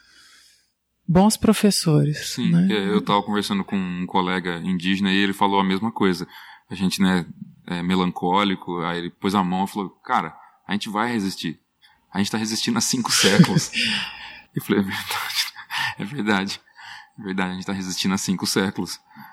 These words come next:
Speaker 2: Né? E, mas uma coisa que eu acho importante pra nos dar algum gás é o seguinte: é, uma das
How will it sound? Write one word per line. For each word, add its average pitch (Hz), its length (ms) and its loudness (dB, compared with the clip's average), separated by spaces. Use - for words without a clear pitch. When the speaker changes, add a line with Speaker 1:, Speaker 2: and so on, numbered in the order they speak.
Speaker 2:
Né? 104 180 2
E, 131 160 -4
mas 117 140 0
uma 120 160 0
coisa 131 220 -2
que - 100 -4
eu 110 60 4
acho 101 180 0
importante 98 460 -2
pra 98 100 -2
nos 95 180 -2
dar 92 140 0
algum 90 340 0
gás 98 360 0
é - 20 -2
o 104 60 -2
seguinte: 98 440 -4
é, 87 560 -4
uma 143 140 -2
das 123 320 -2